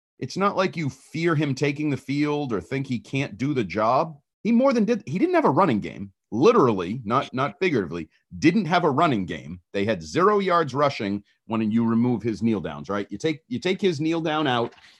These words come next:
and they go from minus one yards rushing to zero yards rushing. Um, and he just spread 'em out. They did the o-,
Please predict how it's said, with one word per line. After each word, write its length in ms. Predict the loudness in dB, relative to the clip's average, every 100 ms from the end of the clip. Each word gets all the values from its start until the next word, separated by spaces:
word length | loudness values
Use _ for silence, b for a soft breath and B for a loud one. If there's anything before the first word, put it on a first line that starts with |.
| _ -2
and 80 | 0
they 100 | 4
go 160 | 2
from 220 | 2 2
minus 380 | 4 4 2 -2
one 320 | -2 -2 -2 -2
yards 340 | 0 0 0
rushing 320 | -2 -2 -4 -4
to 140 | -4
zero 340 | 0 2 4 2
yards 380 | 0 -2 -4
rushing. 420 | -10 -10 -10 -12 -14 _ _ _ -2
Um, 460 | 2 2 0 -6 _ _ _ _ _ _ 0
and 240 | 2 4
he 140 | 0
just 240 | 0 -2 -2
spread 260 | 2 2
'em 120 | 4 4
out. 280 | 4 2
They 120 | -2 -2
did 200 | -2 0
the 120 | 0
o-, 240 | -2 -6